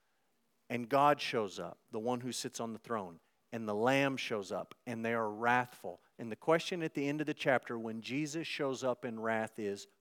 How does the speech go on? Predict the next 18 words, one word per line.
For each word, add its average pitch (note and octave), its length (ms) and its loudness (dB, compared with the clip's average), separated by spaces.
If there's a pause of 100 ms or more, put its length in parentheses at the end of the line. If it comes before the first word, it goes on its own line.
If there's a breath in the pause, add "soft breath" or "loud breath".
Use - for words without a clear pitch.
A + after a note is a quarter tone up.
(140)
"Who C#3 320 -2 (240)
can A2+ 280 -2
stand?" F#2 420 -4
So B2 160 -4
we'll B2 200 -2
end C3+ 120 0
with B2+ 160 -6
a B2+ 40 -8
quote B2 340 -2
from A2+ 180 -8
Thomas. F#2 520 -8 (380 loud breath)
The A2+ 80 -10
chapter C#3+ 380 4
ends C#3 280 2
with B2+ 140 -2
this C#3 180 -2
great C#3 260 -2
question, A2 480 -2